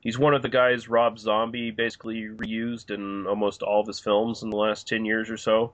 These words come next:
He was probably best known as playing Otis in Henry, Portrait of a Serial Killer, along with, uh, Michael Rooker. My favorite role of his, I think, is probably, and, and here he was probably the best thing in this f-, film as well. He was in Miami Vice, playing a, uh, white supremacist.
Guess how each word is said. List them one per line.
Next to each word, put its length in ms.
He 280
was 120
probably 380
best 380
known 420
as 180
playing 380
Otis 380
in 100
Henry, 340
Portrait 400
of 80
a 60
Serial 360
Killer, 400
along 320
with, 300
uh, 160
Michael 300
Rooker. 460
My 200
favorite 340
role 320
of 80
his, 400
I 140
think, 340
is 160
probably, 600
and, 220
and 240
here 220
he 140
was 100
probably 240
the 80
best 300
thing 180
in 80
this 300
f-, 100
film 300
as 100
well. 300
He 100
was 140
in 100
Miami 460
Vice, 440
playing 500
a, 260
uh, 160
white 200
supremacist. 840